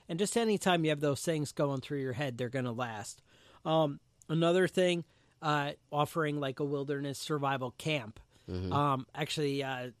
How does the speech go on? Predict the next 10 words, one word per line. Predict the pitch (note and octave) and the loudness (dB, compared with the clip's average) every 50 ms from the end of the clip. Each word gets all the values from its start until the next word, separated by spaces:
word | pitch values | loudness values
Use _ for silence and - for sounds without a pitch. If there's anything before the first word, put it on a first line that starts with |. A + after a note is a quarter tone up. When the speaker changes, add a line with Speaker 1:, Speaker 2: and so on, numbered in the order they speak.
| - - | -16 -16
Speaker 1:
I | C3+ | -12
think | - E3 D#3+ C#3+ B2+ A#2+ - | -8 -8 -8 -8 -8 -12 -8
Bear | - D3+ D3+ D3 C#3+ | -6 -6 -4 -4 -6
Grylls | C#3 - D#3+ E3 D#3+ D#3 D3+ D3 C#3 - - - | -6 -2 0 2 2 2 2 0 -2 -4 -6 -6
or | D3+ C#3+ | -6 -6
something | C3+ - E3+ D#3 C#3+ C3+ - C#3 C3 B2+ A#2 _ _ _ _ _ _ _ | -4 -4 -4 -4 -4 -4 -6 -6 -6 -6 -8 _ _ _ _ _ _ _
had | - D#3+ D#3+ D#3 D3+ C3+ | -2 0 0 0 0 -4
something | - - F3 D#3+ D#3 D3 - E3 D#3 D3+ D3+ D3 C#3+ | -2 0 0 2 0 0 0 2 2 2 2 0 -2
around | C#3 C#3 D3 C#3+ C#3+ D3 D3 D3 B2+ | 0 0 0 2 2 0 0 -2 -4
here, | - - E3+ E3 D#3 C#3+ B2+ A#2+ - | -2 0 2 4 4 2 0 -2 -6